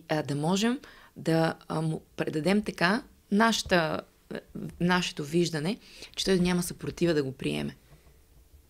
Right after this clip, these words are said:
А, не да го приеме, да го чуе. Дали ще го приеме, е друга страна.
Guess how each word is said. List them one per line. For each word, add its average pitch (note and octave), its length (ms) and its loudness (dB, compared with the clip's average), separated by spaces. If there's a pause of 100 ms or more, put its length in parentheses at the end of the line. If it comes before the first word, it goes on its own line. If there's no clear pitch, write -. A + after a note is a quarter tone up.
(200)
А, F3+ 140 4
не F#3 120 8
да F#3+ 80 8
го E3 100 0
приеме, D#3+ 240 2
да D3+ 80 0
го C#3+ 100 -6
чуе. E3 360 2 (960)
Дали F#3+ 120 6
ще G3 100 -2
го E3 120 -4
приеме, F#3+ 240 4
е - 20 0
друга E3 240 2
страна. - 320 -8